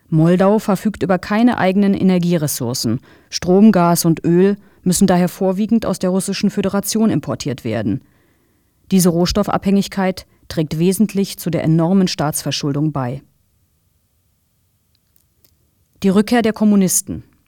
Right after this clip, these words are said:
Zwischen neunzehnhunderteinundneunzig und neunzehnhundertvierundneunzig war die Kommunistische Partei verboten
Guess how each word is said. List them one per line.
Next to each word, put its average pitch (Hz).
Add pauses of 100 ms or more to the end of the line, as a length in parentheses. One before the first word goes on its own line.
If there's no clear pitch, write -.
(2500)
Zwischen 214
neunzehnhunderteinundneunzig 240
und 185
neunzehnhundertvierundneunzig 196
war 180
die 190
Kommunistische 202
Partei 208
verboten 196